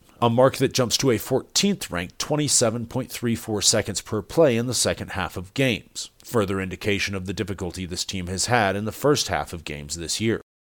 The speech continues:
There are still a lot of moving pieces regarding how the Ravens are likeliest to attack here, but we can assume elevated pass rates based purely on their opponent, regardless of who is active or not.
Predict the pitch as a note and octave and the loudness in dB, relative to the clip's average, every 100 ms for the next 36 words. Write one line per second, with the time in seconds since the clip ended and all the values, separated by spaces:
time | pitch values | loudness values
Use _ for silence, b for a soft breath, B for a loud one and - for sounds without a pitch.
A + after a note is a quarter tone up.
0 | _ _ - D3 D#3 - - F3 E3+ C#3+ | _ _ 8 10 12 10 8 8 10 10
1 | C3+ A2+ A#2+ A#2 B2+ A#2 A2+ B2 A2 A2+ | 8 4 0 0 0 2 2 2 -2 0
2 | G2+ G#2+ G#2 A2 A2 G#2 G2+ G#2 G#2+ G2+ | 0 0 0 0 2 2 0 0 -2 -2
3 | F#2+ - G#2+ - C3 B2+ - F#2 - - | -2 -2 -2 -2 -2 -2 2 0 0 -8
4 | - - - A#2 A2 A#2+ A#2+ A#2 - - | -10 -12 2 2 2 0 0 -4 0 2
5 | - D3 B2+ - C#3+ D3 C#3+ C#3+ A#2 A#2 | 4 2 0 2 6 6 6 4 4 4
6 | G2+ - G#2 - - G#2 - - - C3+ | 4 2 -2 -2 0 0 0 -2 2 4
7 | C3 B2+ A#2+ A#2+ B2 A#2+ G2+ F2 F2 - | 4 2 0 0 -2 0 0 0 -4 -6
8 | A2+ A2 B2+ A#2 A2+ A2+ - A2 F#2 F#2 | -6 -2 4 4 4 0 -2 -4 -4 -2
9 | F2+ E2 D#2 - D2+ D2 D2+ D2 - - | -2 -2 -4 -6 -12 -10 -8 -8 -10 -16